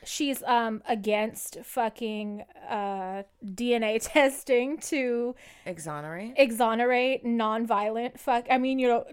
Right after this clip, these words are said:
Speaker 1: different criminals. She wants to keep nonviolent offenders in jail. Like, there's, the list just so long. Like, where do you
Speaker 2: Yeah.
Speaker 1: start?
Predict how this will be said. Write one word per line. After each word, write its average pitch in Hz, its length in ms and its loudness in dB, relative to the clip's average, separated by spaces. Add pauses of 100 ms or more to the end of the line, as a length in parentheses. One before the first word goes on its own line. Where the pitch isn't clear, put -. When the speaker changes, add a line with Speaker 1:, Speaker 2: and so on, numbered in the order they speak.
Speaker 1:
different 247 440 0
criminals. 240 520 -2
She 294 140 -4
wants 254 260 2
to 294 80 -6
keep 285 200 -4
nonviolent 220 720 0
offenders 226 580 -2
in 233 260 -6
jail. 202 640 -2
Like, 220 200 -2
there's, 262 160 4
the 285 160 4
list 339 260 0
just 294 160 -8
so 269 240 2
long. 247 600 2
Like, 247 220 0
where 262 200 6
do 294 80 2
you 285 100 0
Speaker 2:
Yeah. 294 120 -4
Speaker 1:
start? 320 480 2